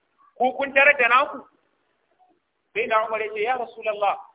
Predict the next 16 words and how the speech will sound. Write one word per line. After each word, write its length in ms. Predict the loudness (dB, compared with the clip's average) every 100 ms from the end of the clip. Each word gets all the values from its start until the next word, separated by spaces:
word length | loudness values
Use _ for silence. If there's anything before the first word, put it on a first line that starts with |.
| _ _ _ _ _ 0
ya 160 | 0
kake 260 | 0 -6 -4
magana 400 | 0 2 4 4
da 100 | 2
mutanen 480 | -4 0 2 2 -4
da 100 | -10 -10
suka 180 | -10
mutu 220 | -10 -10 -14
tun 180 | -12 -4
kwana 340 | 2 4 4 2
uku 120 | -2
da 60 | -4
ya 80 | -4
wuce?" 240 | -6 -12 -20 _ _ _ _ _ _
Manzo 160 | -4 0
Allah 180 | 2